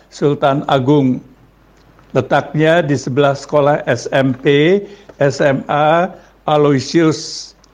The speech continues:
di mana saya pernah bersekolah sewaktu masih remaja. Priorat Biara Sultan Agung adalah rumah formasi untuk calon-calon imam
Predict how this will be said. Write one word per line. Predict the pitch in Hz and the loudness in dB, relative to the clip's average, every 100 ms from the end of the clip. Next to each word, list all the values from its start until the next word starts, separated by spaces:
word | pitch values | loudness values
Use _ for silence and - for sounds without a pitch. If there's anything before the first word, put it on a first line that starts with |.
| _ | _
di | 160 139 | -2 0
mana | 151 147 151 | 0 2 0
saya | 151 160 170 | 0 0 0
pernah | 170 147 151 170 185 - - | -2 -2 0 0 -2 -6 -8
bersekolah | 135 131 - 135 143 139 147 - - | -4 -4 -4 -2 0 2 0 -2 -12
sewaktu | - 147 135 131 156 | -4 0 0 0 0
masih | 135 131 131 151 127 - - - 135 | 0 0 -2 -2 -2 -4 -20 -6 0
remaja. | 131 127 120 135 131 - - _ _ _ - - - - - | 2 0 0 0 -2 -4 -18 _ _ _ -20 -20 -20 -6 0
Priorat | 160 170 175 175 190 196 - | 2 2 2 2 2 -2 -8
Biara | 139 151 151 160 165 | -2 0 2 0 -2
Sultan | 160 147 147 143 147 160 - | -2 -4 0 0 0 -2 -4
Agung | 135 123 139 165 185 196 202 - _ _ _ _ | -4 0 0 0 0 -4 -6 -14 _ _ _ _
adalah | 151 139 151 147 | -2 2 2 4
rumah | 156 165 180 180 | 2 2 0 -2
formasi | - 156 143 139 135 - 156 135 127 - _ _ _ _ _ _ | -2 -2 0 0 -2 -2 0 0 -2 -6 _ _ _ _ _ _
untuk | 147 147 147 | 0 0 0
calon-calon | - 151 151 147 143 147 143 143 | 0 0 2 0 0 2 0 0
imam | 135 147 151 180 196 208 | -2 0 2 2 2 0